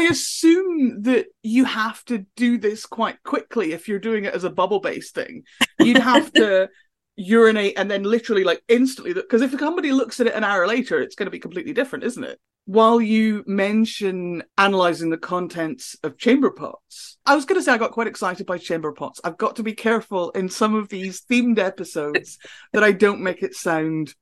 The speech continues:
weird. But looking into the history of chamber pots, obviously this is a vast history. People have written many, many books on it. Um, so we're only gonna touch it in the most superficial of ways. But I learned a few things that I didn't know.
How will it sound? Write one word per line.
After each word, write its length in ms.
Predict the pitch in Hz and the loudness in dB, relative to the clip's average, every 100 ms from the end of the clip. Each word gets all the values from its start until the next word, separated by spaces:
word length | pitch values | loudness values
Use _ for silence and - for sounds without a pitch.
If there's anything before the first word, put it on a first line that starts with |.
| - | -8
weird. 480 | 160 143 110 120 - - | -4 -2 -4 -8 -14 -4
But 360 | 240 - - - _ | -2 -2 -4 -20 _
looking 480 | 240 233 302 311 269 | 2 2 0 0 0
into 480 | 247 254 262 247 226 | 2 0 0 -4 -4
the 180 | 214 | -4
history 400 | 220 247 226 - | -6 -6 -10 -8
of 80 | 226 | -6
chamber 260 | - 220 220 | 0 0 2
pots, 240 | 226 - - | -2 -4 -4
obviously 400 | 185 190 190 208 | -6 -6 -10 -10
this 200 | 185 185 | -10 -6
is 60 | 180 | -6
a 60 | |
vast 380 | 165 175 165 - | -4 -2 -4 -6
history. 340 | 165 - 165 | -12 -10 -10
People 280 | 151 170 156 | -8 -10 -8
have 100 | 151 | -8
written 220 | 156 147 | -8 -10
many, 220 | 156 165 151 | -8 -8 -8
many 200 | 147 143 | -10 -10
books 380 | 135 - - | -10 -12 -10
on 180 | 139 131 | -8 -8
it. 100 | 127 - | -10 -2
Um, 220 | 175 165 | -2 0
so 180 | 160 202 | 2 4
we're 160 | 190 196 | 6 4
only 200 | 202 175 | 2 -2
gonna 160 | 175 | -4
touch 340 | 175 196 - - | -4 -8 -4 -6
it 100 | - | -4
in 180 | 180 | -2
the 60 | 196 | 0
most 260 | 226 220 - | 2 0 -2
superficial 580 | 226 - 196 185 165 | -4 -4 -6 -6 -6
of 100 | 156 | -6
ways. 460 | 165 151 - - - | -6 -8 -10 -16 -2
But 180 | 220 208 | 2 2
I 100 | 214 | 4
learned 400 | 220 226 233 220 - | 6 6 6 4 0
a 80 | 196 | -4
few 220 | - 208 | -2 0
things 260 | 202 196 175 | 2 0 2
that 60 | |
I 100 | 170 | 0
didn't 300 | 170 202 202 | 0 -4 -4
know. 380 | 180 160 151 220 | -4 -4 -4 -6